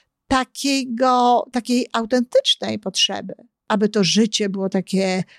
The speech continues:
lekkie, łatwe i przyjemne. Zatem dlaczego tak mówimy? Dlaczego mów-, mówimy, że tak byśmy chcieli?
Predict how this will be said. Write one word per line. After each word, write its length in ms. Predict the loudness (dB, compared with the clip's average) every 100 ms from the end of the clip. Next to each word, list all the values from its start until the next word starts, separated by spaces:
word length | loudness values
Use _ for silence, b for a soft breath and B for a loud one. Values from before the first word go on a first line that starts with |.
| b
lekkie, 460 | 0 0 -4 -2 0
łatwe 340 | 0 -2 -6
i 60 | -4
przyjemne. 680 | -2 -2 -2 -2 -4 -6 -18 _ _ _ -4
Zatem 680 | -2 0 0 -2 -6 -8 -12 _ _
dlaczego 340 | -4 -2 -2 -4
tak 160 | -6 -6
mówimy? 440 | -8 0 0 0 -4 _ _ _ _
Dlaczego 440 | -4 -2 0 0 0
mów-, 280 | -2 -6 -10
mówimy, 600 | -6 -4 -2 0 2 2
że 140 | 2
tak 280 | 0 -2 0
byśmy 260 | 0 0 -2
chcieli? 520 | 0 0 -2 -4